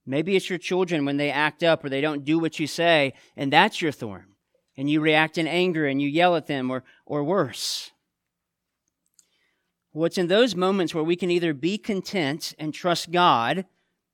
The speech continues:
or do as Isaac does here, which is to handle it in his own way. And there are several factors to notice here about how Isaac handles this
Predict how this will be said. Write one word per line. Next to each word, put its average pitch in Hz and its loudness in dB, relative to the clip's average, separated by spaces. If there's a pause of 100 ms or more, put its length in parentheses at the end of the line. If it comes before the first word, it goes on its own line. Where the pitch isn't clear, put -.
(480)
or 139 -2 (580)
do 175 0
as 165 0
Isaac 156 -4
does 139 -2
here, 117 -8 (840)
which 135 -12
is 147 -8
to 147 -8
handle 160 -4
it 139 -4
in 127 -8
his 120 -8
own 113 -8
way. 98 -14 (1800)
And 143 -8
there 156 0
are 147 -2
several 220 -2
factors 156 0
to 151 -6
notice 135 -2
here 127 -6
about 117 -4
how 139 -2
Isaac 127 -4
handles 131 -8
this 120 -6